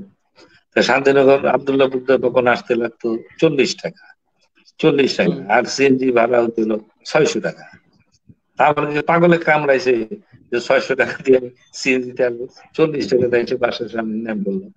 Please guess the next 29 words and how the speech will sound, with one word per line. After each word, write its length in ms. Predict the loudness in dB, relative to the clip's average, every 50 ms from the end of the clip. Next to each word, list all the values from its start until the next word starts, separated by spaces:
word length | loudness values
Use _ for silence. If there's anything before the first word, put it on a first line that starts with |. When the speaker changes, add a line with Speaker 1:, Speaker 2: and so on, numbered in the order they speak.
| -20 _ _ _ _ _ _ _ _ -20 _ _ _ _ _ _ -14
Speaker 2:
হ্যাঁ, 100 | -8 -4
Speaker 1:
এটা 240 | -2 0 2 2 4
নিয়ে 120 | 4 4 4
Speaker 2:
হ্যাঁ, 100 | 6 4
Speaker 1:
তো 100 | 4 4
Speaker 2:
বুঝতে 160 | 4 2 4
Speaker 1:
ভাবেন 140 | 4 4 4
যে 60 | 4
Speaker 2:
পেরেছি। 200 | 2 2 4 4
Speaker 1:
হ্যাঁ, 280 | 4 4 4 2 2
চেনে, 440 | 2 0 4 4 6 6 4 2 2 0
অনেকে 340 | 0 2 2 2 2 2
বলে, 220 | 2 2 2 -2 0
"ভাই 220 | 2 2 2 2
আপনি 200 | 0 -2 -2 -6
মিডিয়া, 300 | -6 -6 -4 -2 0 0
হ্যাঁ, 140 | 0 0 0
কাজ 180 | -2 -2 -4 -4 -6
করে 140 | -8 -2 -2
আপনি 220 | -2 -2 -4 -6
বাসে 300 | -2 -2 -2 -2 -2 -4
এসে 180 | -6 -6 -6 -6
করেন।" 160 | -6 -6 -6 -6 _ _ _ -20 -20 -20 _ _
আমি 140 | -2 -2
কি, 140 | 0 -2 -2
"বাসটার 400 | 2 2 0 0 2 -2 -2 0
দাম 240 | 0 0 0 0 2
বেশি 260 | 0 0 0 -2 -8
তাই?" 260 | -4 -4 -4 -4 -6